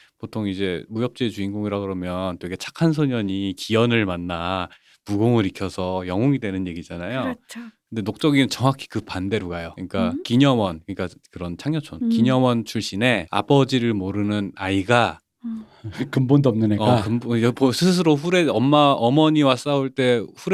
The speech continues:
Speaker 1: 후레자식과 갈보란 말 써도 되나?
Speaker 3: 네.
Speaker 1: 갈보라고 서로 패드립을 하면서 싸우는 아이가,
Speaker 2: 음.
Speaker 1: 근데 그래놓고 서로 "어, 나 후레자식 맞지? 엄마, 어, 나 갈보 맞지?" 이런 식의 대화를 해요. 엄마하고
Speaker 2: 음.
Speaker 1: 아들이.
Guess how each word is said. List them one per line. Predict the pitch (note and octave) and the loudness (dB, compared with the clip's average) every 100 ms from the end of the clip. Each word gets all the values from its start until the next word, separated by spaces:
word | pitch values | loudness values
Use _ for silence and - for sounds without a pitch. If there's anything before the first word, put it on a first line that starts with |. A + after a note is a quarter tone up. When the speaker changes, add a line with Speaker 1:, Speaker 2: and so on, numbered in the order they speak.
| F#3 | 2
Speaker 1:
후레자식과 | E3+ D3 C#3+ - C3 A#2+ F#2 _ | 2 0 -2 -2 0 0 -2 _
갈보란 | - G#2+ A#2 A#2 | -4 0 0 0
말 | A2 | -2
써도 | D3 C3 | -4 -4
되나? | G2 D3+ | -2 0
Speaker 3:
네. | C3+ A2 G2 F#2+ F2+ | 2 4 2 0 -2
Speaker 1:
갈보라고 | A2+ B2+ C#3 C#3 B2+ | 2 4 6 4 4
서로 | B2 D#3 D3 | 2 0 0
패드립을 | F3 F#3 G3+ F3+ D3+ D3+ | 0 0 2 0 0 0
하면서 | C3+ B2+ A#2+ | 0 0 -2
싸우는 | A2+ A2+ B2+ B2 A2+ | -4 -2 -2 -2 -2
아이가, | E2+ E2+ G#2+ A2+ E2+ _ _ | -2 0 4 4 2 _ _
Speaker 2:
음. | B3+ A#3+ A3+ - | -4 -4 -6 -4
Speaker 1:
근데 | C3 | -2
그래놓고 | B2 C3 B2+ B2 | 0 2 0 -2
서로 | A2+ B2+ | -2 0
"어, | A2 C#3 A2 | 4 2 2
나 | A#2 | -2
후레자식 | B2+ D3+ C3 A#2+ | 2 2 2 -2
맞지? | G2+ F2 - F2 - | -6 -6 -8 -8 -6
엄마, | G#2 - | -6 -4
어, | B2+ B2 G#2+ | 0 0 0
나 | A2 | -4
갈보 | G#2+ G#2 G2 | -4 -4 -4
맞지?" | F2 - E2+ E2+ G#2+ | -4 -8 -16 -14 -2
이런 | A#2 A#2+ G#2+ | 2 2 2
식의 | G2 A2 | -4 -4
대화를 | G#2 F2+ F2 F2+ | -4 -4 -6 -6
해요. | F2 - | -6 -8
엄마하고 | G2 G2+ A#3+ A#3 A3+ | -2 2 4 4 2
Speaker 2:
음. | A3 | 0
Speaker 1:
아들이. | A3 A3 G#3+ | 0 -2 -4